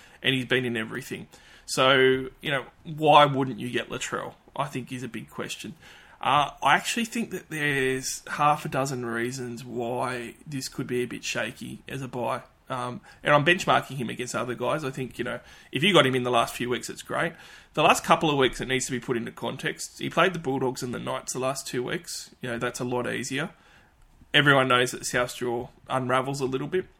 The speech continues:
And I have seen the argument that, uh, Latrell can play good in the big games. He can.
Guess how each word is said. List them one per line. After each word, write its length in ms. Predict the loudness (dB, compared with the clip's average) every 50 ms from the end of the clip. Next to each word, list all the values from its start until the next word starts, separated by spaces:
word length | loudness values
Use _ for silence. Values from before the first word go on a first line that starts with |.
| -6
And 140 | -2 2 4
I 80 | 4 6
have 180 | 6 6 4 4
seen 180 | 0 -2 0
the 140 | 2 2 4
argument 520 | 4 4 2 0 -4 -8 -8 -8 -10 -10 _
that, 440 | -6 -6 -6 -6 -8 -10 -10 -8 -10 -14 -14 -16 -20 -20 -20 -20 -20 -20 -20 _ _ 2
uh, 260 | 4 4 6 6 4
Latrell 380 | 4 2 2 6 6 6 6
can 100 | 4 0
play 300 | -2 2 2 0 0 0 -8 _
good 160 | -2 0 0 0
in 60 | 0
the 80 | 0
big 180 | -2 -4 -4 0
games. 280 | 2 2 2 2 0 -2
He 80 | -4
can. 440 | -4 -4 -6 -4 -4 -2 -2 -4